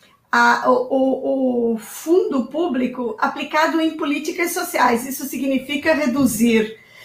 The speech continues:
de um modo geral, o Estado para a classe trabalhadora, porque reduz, reduzirá o montante de fundo público, é,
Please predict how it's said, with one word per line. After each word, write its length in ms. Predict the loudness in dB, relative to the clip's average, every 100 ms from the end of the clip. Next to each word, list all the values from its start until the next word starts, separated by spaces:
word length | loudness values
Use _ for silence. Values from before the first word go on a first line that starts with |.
| -10 -2
de 240 | 4 6
um 160 | 6 6
modo 440 | 6 6 4 4
geral, 680 | 4 4 6 6 8 6 2
o 140 | 2 2
Estado 800 | 0 0 2 4 4 2 -2 -6
para 240 | 0 2 2
a 60 |
classe 440 | 0 0 0 -2 -6
trabalhadora, 840 | -2 0 0 0 4 6 6 2
porque 640 | -4 -6 -4 2 4 2 -2
reduz, 800 | 0 0 -2 2 2 2 -6 -4
reduzirá 840 | -2 0 -2 0 0 2 0 -4 -20 -20 _ _ -10
o 60 | 0
montante 680 | 2 4 4 4 4 2 -2
de 140 | -4
fundo 380 | 2 2 2 0
público, 720 | -2 -2 -2 -2 0 -2 -4 _ _ _ _
é, 640 | 2 4 4 4 2 -4